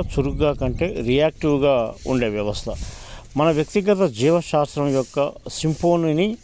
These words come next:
అర్థం చేసుకోవడం కంటే లక్షణాలను తొలగించడంపై ఎక్కువ దృష్టి పెడుతుంది. ఈ అంతరంలో ఈ లోతైన డిస్కషన్లో హోలీవర్స్ వ్యవస్థాపకుడు లాడో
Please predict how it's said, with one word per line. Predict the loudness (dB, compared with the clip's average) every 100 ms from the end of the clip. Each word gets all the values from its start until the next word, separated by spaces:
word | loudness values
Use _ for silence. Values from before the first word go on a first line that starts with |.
| -16 -18 -18 -4 -4
అర్థం | 0 0 0
చేసుకోవడం | -2 -2 -2 -2 -2
కంటే | -6 -4 -4 -2
లక్షణాలను | -4 -2 0 0 2 2 2 2
తొలగించడంపై | 2 0 0 -2 -2 0 0 0
ఎక్కువ | 0 -2 -4
దృష్టి | -4 -8 -6
పెడుతుంది. | -6 -6 -10 -10 -12 -18 -20 -20 -18 -8 0
ఈ | 0 2
అంతరంలో | 0 2 2 2 2 2 0 -2 -14 -20 -18 -4 2
ఈ | 4 4
లోతైన | 4 4 2 2 -2 -2
డిస్కషన్లో | -2 0 -2 0 0 0 0 0 -4 -4
హోలీవర్స్ | 2 4 4 4 2 0 -2
వ్యవస్థాపకుడు | 0 0 0 0 0 -2 -2 0 -2 -4 -12 -14 -16 -4 2
లాడో | 4 4 2